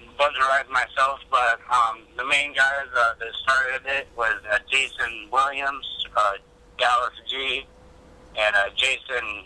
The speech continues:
G, and Nick, uh, Nick Scott, who you're about to talk to. Those guys really started this page, and they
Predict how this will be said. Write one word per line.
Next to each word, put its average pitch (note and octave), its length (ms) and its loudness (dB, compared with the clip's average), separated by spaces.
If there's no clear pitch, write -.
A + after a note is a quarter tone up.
G, C3 460 0
and A#2 320 -2
Nick, C3+ 180 0
uh, G#2+ 240 0
Nick C3 260 0
Scott, C#3+ 300 2
who A#2+ 60 -6
you're A2+ 100 0
about A2+ 200 0
to - 80 -18
talk A2+ 280 -2
to. A#2+ 140 -2
Those B2+ 280 -4
guys C3 280 0
really B2 280 0
started A#2+ 300 -2
this A2 200 -12
page, A#2+ 340 -2
and A2+ 160 -2
they B2 120 2